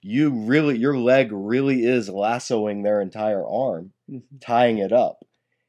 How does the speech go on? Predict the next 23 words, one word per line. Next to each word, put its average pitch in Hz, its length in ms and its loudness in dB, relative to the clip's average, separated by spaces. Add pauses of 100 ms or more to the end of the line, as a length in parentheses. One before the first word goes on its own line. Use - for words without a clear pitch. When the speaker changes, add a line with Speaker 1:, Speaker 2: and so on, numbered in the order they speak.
(160)
Speaker 1:
And 110 140 0
I'd 120 220 6
never 113 400 2
been 98 220 -6
to, 110 100 -12
so 123 200 0
what 117 260 0
you 135 180 -2
showed, 113 580 2 (640)
just 143 480 -4
the 113 120 2
lasso 117 460 0
guard 95 300 -2
technique - 440 -14
you 95 100 -16
showed, - 440 -12 (280)
I'm 120 220 -2
gonna 117 200 0
be 95 400 -6
unpacking 104 640 -8
that 87 260 -6
next 92 340 -10
Wednesday 120 540 -8